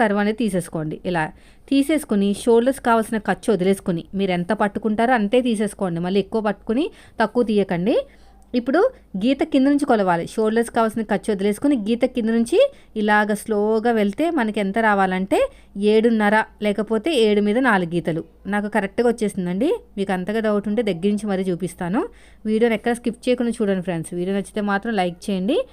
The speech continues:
చూడండి, దగ్గర నుంచి చూపిస్తానే. షోల్డర్స్ కావాల్సిన ఖర్చు వదిలేసుకుని గీత కింద నుంచి ఇలాగ స్లోగా వెళ్ళాలన్నమాట. ఇలాగ వెళ్తే సెవెన్ పాయింట్ ఫోర్ అలా వచ్చింది. చూడండి, సెవెన్ పాయింట్ ఫోర్ వచ్చేసింది కదా కరెక్ట్గా.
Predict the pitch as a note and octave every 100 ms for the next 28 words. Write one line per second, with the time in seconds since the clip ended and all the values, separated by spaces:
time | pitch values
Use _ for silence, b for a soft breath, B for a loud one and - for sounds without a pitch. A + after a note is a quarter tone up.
0 | b b b - A#3+ G3 F#3 F#3 G#3+ A3+
1 | G3+ F3+ F3 F#3 G#3+ C5 b b b b
2 | - A#3+ G#3+ A3+ A3+ G#3+ G3+ G3+ F3+ -
3 | G3+ G3+ G3 C#4 B3 A3 A#3+ B3 A#3 G#3+
4 | A3+ D#4+ B4 B4 b b G#3+ G#3 G#3 G#3+
5 | A3+ B3 - G#3 G3+ G#3+ F#3+ F3+ E3+ E3
6 | D#3 E3 G3 F3+ F3 F3+ G3 F#3 F3 A3+
7 | A#4 C5+ B B - B3 A3 A3 A3+ A3
8 | G#3+ G#3+ - G3 F#3+ G3 G3 - - -
9 | G3 G3+ G3+ F#3+ F#3+ E3 A3+ A#3 A#3+ G#3
10 | G3+ G#3+ G#3 G3+ F#3 F3+ A3 G#3 F#3+ G3
11 | A#3 F#3 - G3 A#3